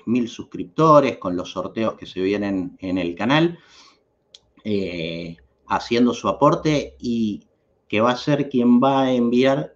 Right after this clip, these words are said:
el premio a quien gane por fuera del país, porque la idea es que, además de alguna cosita más, haya, eh, Avan Hanks y haya alguna Victorinox.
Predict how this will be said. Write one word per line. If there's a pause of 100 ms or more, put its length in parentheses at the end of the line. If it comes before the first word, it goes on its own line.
(120)
el
premio
a
quien
gane (400)
por
fuera
del
país,
porque
la
idea
es
que,
además
de
alguna
cosita
más, (360)
haya, (800)
eh, (220)
Avan
Hanks
y
haya
alguna
Victorinox.